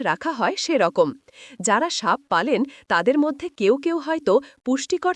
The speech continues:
তরল হিসেবে সাপকে দুধ খাওয়াতে চান। মনে করেন সাপকে দুধ খেতে দিলে অতিরিক্ত পুষ্টি পাবে। কিছু মানুষ দুধ হজম করতে পারে না, তাদের ল্যাকটোজ ইনটলারেন্ট বলা হয়।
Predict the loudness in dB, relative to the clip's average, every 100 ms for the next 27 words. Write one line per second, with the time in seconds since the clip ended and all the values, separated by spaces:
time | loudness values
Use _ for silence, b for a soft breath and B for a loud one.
0 | 0 2 2 0 -2 -4 -2 -2 0 -4
1 | -4 -8 -6 -4 -6 -6 -2 0 -2 -2
2 | 0 -2 -6 B B B 2 2 2 0
3 | 2 0 B -6 0 -2 0 -6 -2 -4
4 | -4 -8 0 0 2 0 0 B B 0
5 | 2 2 0 -4 -6 -4 -4 -4 -2 0
6 | 0 -2 _ B B B -2 -2 2 0
7 | 2 2 2 0 b -8 -2 -2 -4 -2
8 | 0 0 0 -2 -2 0 2 2 0 -2
9 | b b -2 2 2 2 -2 -4 -6 -8
10 | -4 0 2 2 0 0 -2 0 2 2
11 | 0 -2